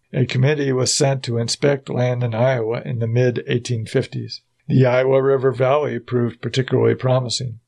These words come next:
Here, the men found acres of rich soil, good timber, water, limestone, sandstone, and clay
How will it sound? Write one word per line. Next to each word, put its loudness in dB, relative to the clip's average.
Here, 4
the -2
men 0
found -2
acres 0
of -4
rich 2
soil, 2
good 0
timber, -2
water, 0
limestone, 0
sandstone, -2
and -2
clay 0